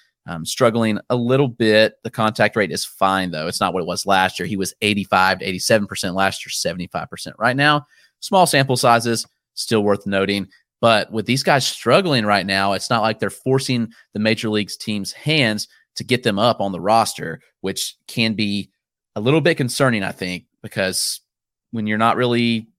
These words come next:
dominating, the team doesn't have much of an incentive to bring you up. And it feels like both these clubs are ones with the Pirates and Twins are ones that will kind of hold 'em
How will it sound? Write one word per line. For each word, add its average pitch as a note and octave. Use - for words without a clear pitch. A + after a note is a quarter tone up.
dominating, A2+
the -
team A#2
doesn't A2
have G#2
much G#2
of A2
an G#2+
incentive G2+
to -
bring A2
you G2
up. G#2
And F#2
it F#2+
feels C3
like A2
both G2+
these G2+
clubs G#2
are F2+
ones G2+
with G2
the -
Pirates A2
and G2
Twins A2+
are G2
ones G2
that F#2+
will F#2
kind G2
of F2
hold A2
'em G2